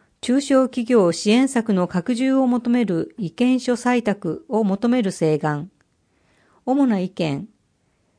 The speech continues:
現在の茨城県の最低賃金八百四十九円をいきなり千五百円に引き上げることは無理があり、段階的に引き上げるべきである。中小企業支援策についての記載が不十分である。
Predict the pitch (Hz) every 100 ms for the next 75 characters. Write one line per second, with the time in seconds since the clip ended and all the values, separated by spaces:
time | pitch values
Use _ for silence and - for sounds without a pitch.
0 | _ - 254 311 269 226 190 170 180 240
1 | 262 254 - 214 180 156 160 208 233 269
2 | 269 247 262 226 170 156 175 _ _ _
3 | 208 208 269 269 277 269 214 202 202 247
4 | 233 190 170 165 170 _ _ 196 - 269
5 | 262 247 - - 247 254 254 240 277 262
6 | 214 180 170 - - 233 262 226 202 208
7 | 180 175 226 226 175 165 156 - _ _
8 | _ _ 180 214 233 269 262 262 254 240
9 | 226 - 247 254 247 240 240 175 156 156
10 | - - _ _ _ _ _ _ _ _
11 | _ 240 262 277 277 269 247 247 247 240
12 | 254 269 269 226 202 190 196 190 165 151
13 | 156 - 202 196 180 180 - 185 254 247
14 | 185 147 139 143 -